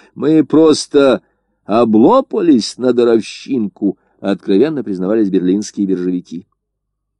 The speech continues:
Однако, признав это за аксиому, вегетарианцами они всё-таки не сделались. Они требовали: «Германия нуждается в колониях за океаном».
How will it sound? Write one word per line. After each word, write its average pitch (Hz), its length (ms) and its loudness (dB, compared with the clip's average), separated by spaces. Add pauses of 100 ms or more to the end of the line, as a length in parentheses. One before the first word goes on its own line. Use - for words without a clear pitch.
(640)
Однако, 185 580 0
признав 131 500 -2
это 202 240 0
за 175 260 0
аксиому, 113 680 -2 (300)
вегетарианцами 98 920 -2
они 185 120 -8
всё-таки 180 280 -10
не 220 140 -4
сделались. 202 640 -4 (160)
Они 110 420 2
требовали: 113 680 2 (140)
«Германия 98 760 -2
нуждается 92 540 -4
в - 60 -20
колониях 104 560 0
за 143 140 -4
океаном». 202 720 -10